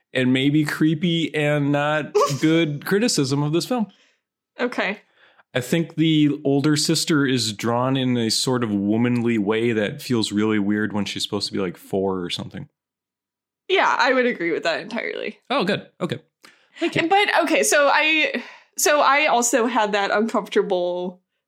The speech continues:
Speaker 2: feeling where it was like,
Speaker 1: Okay.
Speaker 2: this, something feels wrong.
Speaker 1: Yeah.
Speaker 2: Like, they're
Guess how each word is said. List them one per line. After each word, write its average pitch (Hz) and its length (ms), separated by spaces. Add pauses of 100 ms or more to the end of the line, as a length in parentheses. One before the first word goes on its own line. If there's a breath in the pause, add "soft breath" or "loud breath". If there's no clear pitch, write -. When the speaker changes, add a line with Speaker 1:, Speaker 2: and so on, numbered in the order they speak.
Speaker 2:
feeling 180 840
where 190 180
it 180 80
was 185 180
like, 185 180
Speaker 1:
Okay. - 160
Speaker 2:
this, - 220 (160)
something 285 340
feels 254 320
wrong. 185 720
Speaker 1:
Yeah. 165 140 (120)
Speaker 2:
Like, 202 240
they're 214 140